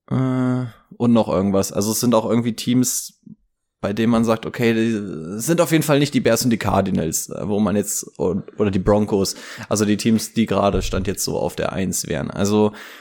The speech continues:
ob sich Tanken in der N F L gerade so lohnt, sei mal dahingestellt, denn der Junge macht jetzt schon so ein bisschen Zicken, obwohl er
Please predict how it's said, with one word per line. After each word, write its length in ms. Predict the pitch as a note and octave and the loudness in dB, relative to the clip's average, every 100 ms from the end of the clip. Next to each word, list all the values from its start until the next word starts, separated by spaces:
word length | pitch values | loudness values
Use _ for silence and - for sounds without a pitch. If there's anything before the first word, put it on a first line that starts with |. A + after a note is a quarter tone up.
| - _ - | -20 _ -4
ob 160 | A2 - | -4 -2
sich 160 | A#2 | -2
Tanken 300 | - A#2 A#2+ | 0 0 2
in 80 | A#2 | 0
der 100 | G#2 | 2
N 80 | G#2+ | 2
F 140 | A2 | 2
L 160 | - A#2+ | 2 2
gerade 260 | G#2+ A2 | 2 2
so 100 | G#2+ | 2
lohnt, 320 | A2 G#2+ B2 B2+ | 2 2 2 2
sei 160 | G#2+ | 2
mal 120 | A2 | 2
dahingestellt, 720 | G#2+ G#2+ A#2 A#2 - A2+ A2+ A2 | 2 2 2 0 0 2 2 2
denn 140 | G#2+ | 2
der 100 | G#2 | 4
Junge 420 | G#2 G#2+ G#2+ G#2+ | 4 4 4 4
macht 220 | G2 F#2+ - | 2 0 -2
jetzt 160 | G2 | -2
schon 160 | - G2+ | 0 0
so 80 | G#2 | 0
ein 80 | |
bisschen 280 | G2 - G2+ | -2 -2 -4
Zicken, 400 | - G2 - G#2+ | -4 -4 -2 0
obwohl 320 | F2+ F#2+ G2 | 0 -2 -2
er 380 | G2+ G2 G2 G#2 | 0 0 -2 -6